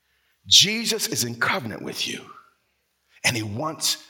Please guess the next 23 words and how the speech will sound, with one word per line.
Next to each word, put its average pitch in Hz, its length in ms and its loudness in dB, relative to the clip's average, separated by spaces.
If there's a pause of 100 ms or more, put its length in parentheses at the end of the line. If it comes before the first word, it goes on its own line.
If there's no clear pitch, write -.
(220)
to 123 80 6
help 127 460 -2
you. - 220 -6 (580)
Now, - 100 -2
he 208 200 0
may 226 180 -2
not 175 200 0
help 160 220 -2
the 151 80 -4
way 156 120 -2
you 135 120 -6
want 262 200 -2
him 196 100 -2
to 135 60 -2
help 95 340 -2
you, 82 100 -4 (1500)
but - 200 6
you 240 140 2
are 156 100 0
in 131 120 -4
covenant 240 640 0 (760)
with - 140 0
God. - 360 2